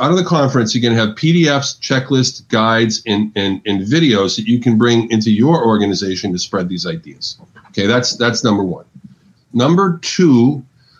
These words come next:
um, I'm offering a course in these eight patterns of open business agility, uh, coming up on the sixteenth of August.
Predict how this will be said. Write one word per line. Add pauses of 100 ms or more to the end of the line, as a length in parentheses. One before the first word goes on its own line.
(140)
um, (540)
I'm
offering
a
course
in
these
eight
patterns
of
open
business
agility, (460)
uh,
coming
up
on
the
sixteenth
of
August.